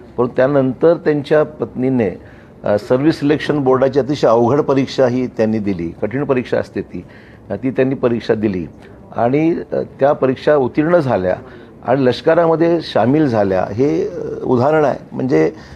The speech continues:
ज्या, अ, पश्चिम महाराष्ट्रामधल्या क्षेत्रामध्ये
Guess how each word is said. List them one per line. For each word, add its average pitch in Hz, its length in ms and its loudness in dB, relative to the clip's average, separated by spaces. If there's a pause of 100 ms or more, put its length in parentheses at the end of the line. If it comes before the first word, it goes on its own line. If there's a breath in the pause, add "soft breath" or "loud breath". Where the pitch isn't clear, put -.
(380 loud breath)
ज्या, 123 240 4 (280)
अ, 57 340 -4 (720)
पश्चिम 135 300 -4
महाराष्ट्रामधल्या 120 960 -2
क्षेत्रामध्ये 110 840 -4